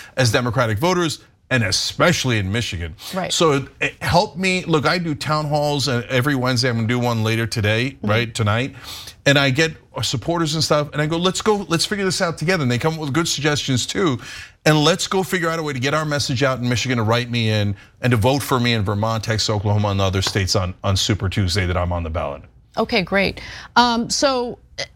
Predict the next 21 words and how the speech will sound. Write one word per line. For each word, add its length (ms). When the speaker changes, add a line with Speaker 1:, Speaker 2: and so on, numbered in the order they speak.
Speaker 2:
tell 220
us 140
a 40
little 160
bit 160
about, 480
uh, 300
another 300
town 240
hall 180
that 100
you're 140
gonna 160
be 100
having 300
soon. 420
Speaker 1:
So 120
that's 220
the 40
one 160
tonight. 420